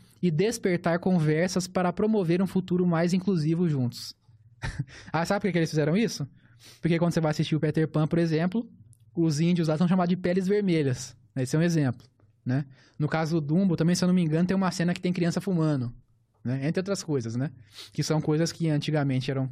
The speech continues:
tidas como normais, ninguém reclamou. Hoje em dia, praticamente, quem fizer um filme desses vai pra cadeia, né?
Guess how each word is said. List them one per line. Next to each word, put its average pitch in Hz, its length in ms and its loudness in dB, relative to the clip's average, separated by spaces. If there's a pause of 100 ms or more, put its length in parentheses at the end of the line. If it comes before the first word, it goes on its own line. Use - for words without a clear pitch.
tidas 135 300 -4
como 147 200 0
normais, 185 720 0
ninguém 131 220 -2
reclamou. 185 480 0
Hoje 208 180 0
em 214 60 2
dia, 190 340 0 (640)
praticamente, 147 560 -2
quem 175 120 -4
fizer 160 260 0
um 151 60 0
filme 156 180 0
desses 143 160 -2
vai 156 80 0
pra 175 100 -4
cadeia, 156 380 -2
né? 123 120 -6